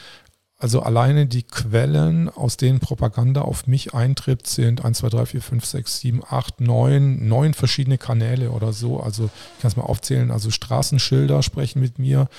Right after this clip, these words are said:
die Litwas-Säule versucht mir was zu erzählen, die B V G über Lautsprecher, das Band, äh, das, äh,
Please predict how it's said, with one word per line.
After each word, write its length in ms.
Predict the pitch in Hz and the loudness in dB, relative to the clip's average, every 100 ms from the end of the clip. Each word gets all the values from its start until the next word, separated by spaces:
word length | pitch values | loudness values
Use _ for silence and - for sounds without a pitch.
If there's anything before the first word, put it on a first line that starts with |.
| - - - | -20 -20 -6
die 80 | - | -2
Litwas-Säule 840 | 110 139 - 71 - - 71 69 | 2 2 2 2 2 2 2 4
versucht 340 | 65 69 135 - | 2 0 0 2
mir 100 | 65 | 2
was 160 | 92 | 0
zu 140 | - 139 | 0 0
erzählen, 420 | 131 - 139 139 | 0 0 2 2
die 80 | 113 | 2
B 160 | 101 | -2
V 200 | 117 113 | 0 2
G 200 | 107 131 | 2 0
über 220 | 143 120 117 | 2 2 2
Lautsprecher, 840 | 110 127 - - 135 131 139 127 - - - - - | 4 2 0 -2 -2 0 2 0 -2 -18 -18 -16 -2
das 220 | 120 - | -2 -2
Band, 880 | _ - 113 143 156 - - - - _ | _ -2 2 4 2 0 -4 -4 -10 _
äh, 280 | 123 117 120 110 | 0 2 2 0
das, 340 | 120 - - - | -4 -4 -8 -10
äh, 160 | 135 | -6